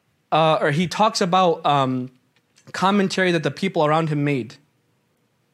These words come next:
And th-, then, like, they'll say something ridiculous, the people around the Prophet sallallahu alaihi wasallam, and then Allah will reveal something and said, "And they said this. They mentioned this." That is said three hundred thirty-two times.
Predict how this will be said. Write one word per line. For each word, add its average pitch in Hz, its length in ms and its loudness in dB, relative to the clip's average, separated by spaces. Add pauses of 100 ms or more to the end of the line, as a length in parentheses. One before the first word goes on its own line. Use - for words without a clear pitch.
(220)
And 160 140 2
th-, - 100 -6
then, 175 300 0
like, 151 280 -2
they'll 170 220 2
say 180 160 0
something 170 320 -2
ridiculous, 151 500 0
the 139 80 -8
people 143 300 -2
around 139 160 2
the 123 60 -4
Prophet 135 280 -4
sallallahu 120 160 -6
alaihi 135 200 -4
wasallam, - 40 -18 (320)
and 175 140 2
then 170 80 0
Allah 208 240 2
will 170 180 4
reveal 180 220 2
something 185 240 0
and 175 80 -2
said, 180 180 -2
"And 185 220 0
they 202 100 0
said 170 320 -4
this. - 460 -4 (760)
They 170 140 2
mentioned 180 460 0
this." - 400 -4 (420)
That 165 300 0
is 160 120 -2
said 185 280 -2
three 190 140 -2
hundred 170 340 0
thirty-two 165 340 -2
times. 190 480 -4